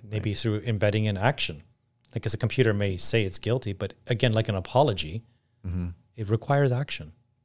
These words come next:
Speaker 1: or it's hollow.
Speaker 2: Well, it requires, uh, it requires a feeling of, yeah, it requires a feeling of, um, there needs to be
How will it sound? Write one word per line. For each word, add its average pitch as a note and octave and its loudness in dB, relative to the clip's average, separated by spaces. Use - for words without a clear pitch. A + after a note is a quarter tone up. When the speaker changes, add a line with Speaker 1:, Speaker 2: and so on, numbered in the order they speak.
Speaker 1:
or G#2+ 2
it's G#2+ -2
hollow. F#2 0
Speaker 2:
Well, C#3 12
it B2+ 12
requires, A#2 10
uh, - -10
it A2+ 4
requires A2+ 8
a F#2+ 8
feeling G2+ 0
of, D#2+ 0
yeah, A#2 8
it F#2 2
requires G#2 8
a F#2+ 4
feeling F#2 0
of, D#2 -2
um, D2+ -6
there B2 4
needs C3+ 4
to C3 0
be G2 0